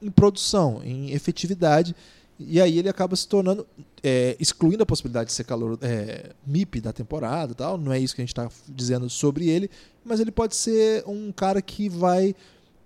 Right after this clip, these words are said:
é, dar a volta por cima dentro da sua carreira e se mostrar, assim, um cara relevante, forte, é, importante na N B A, ser disputado eventualmente em trocas e tal. Acho que o Rodney Hood é mesmo uma boa história dessa temporada, um cara que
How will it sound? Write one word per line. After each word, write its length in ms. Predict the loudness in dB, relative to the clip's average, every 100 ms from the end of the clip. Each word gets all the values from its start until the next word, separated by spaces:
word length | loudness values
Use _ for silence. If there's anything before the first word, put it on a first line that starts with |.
| _ _ -4
é, 500 | 0 2 2 2 2
dar 200 | 2 2
a 40 |
volta 400 | 2 4 2 2
por 160 | -2 -6
cima 220 | -6 -6
dentro 140 | -4 -4
da 60 |
sua 140 | 0 0
carreira 420 | 2 6 6 6 -2 _ _ _ _ 0
e 100 | 0 6
se 140 | 4 6
mostrar, 380 | 2 2 2 2
assim, 240 | 2 0
um 100 | -4
cara 380 | 0 4 4 4
relevante, 680 | 4 4 4 4 2 -2
forte, 640 | 0 2 0 -2 -4 -8 -6
é, 280 | -6 -4 -6
importante 680 | -2 -2 0 2 0 0 -2
na 80 |
N 100 | -2
B 260 | 2 4 4
A, 40 |
ser 160 | 2 -2
disputado 560 | 0 -2 0 2 2 2
eventualmente 560 | 2 2 2 0 -2
em 40 | -6
trocas 560 | -4 0 2 0 -4
e 40 | -6
tal. 220 | -4 -4 -10 -20 _ _
Acho 200 | 0 0
que 80 | 4
o 40 |
Rodney 240 | 6 6 8
Hood 200 | 8 8
é 60 |
mesmo 300 | 6 2 2
uma 80 | -2
boa 280 | 0 2 2
história 380 | 0 4 2 2
dessa 160 | -2
temporada, 420 | -2 2 4 4 4
um 20 |
cara 180 | 0 -2
que 220 | -6